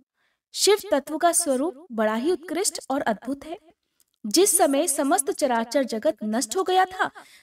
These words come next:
सर्वत्र केवल अंधकार ही अंधकार था। न सूर्य दिखाई देते थे, न चंद्रमा। अन्यान्य ग्रहों और नक्षत्रों का भी कुछ पता नहीं था। न दिन होता था, न रात।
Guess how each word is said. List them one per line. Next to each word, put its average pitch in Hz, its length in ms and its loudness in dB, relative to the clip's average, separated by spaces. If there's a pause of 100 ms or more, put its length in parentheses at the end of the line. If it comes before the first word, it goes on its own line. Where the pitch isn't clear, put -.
सर्वत्र 330 540 4
केवल 202 340 0
अंधकार 269 640 0
ही 311 180 0
अंधकार 247 480 0
था। 233 240 -10 (480)
न 262 160 2
सूर्य 262 360 2
दिखाई 294 300 0
देते 277 320 0
थे, 285 200 -2
न 254 100 0
चंद्रमा। 240 480 -4 (680)
अन्यान्य 330 520 4 (120)
ग्रहों 285 260 2
और 330 180 2
नक्षत्रों 277 500 0
का 254 180 -2
भी 320 120 0
कुछ 415 300 -2
पता 226 220 -2
नहीं 202 240 -4
था। 247 220 -8 (560)
न 320 140 6
दिन 240 260 4
होता 294 300 0
था, 320 180 -2
न 285 160 0
रात। 285 380 -2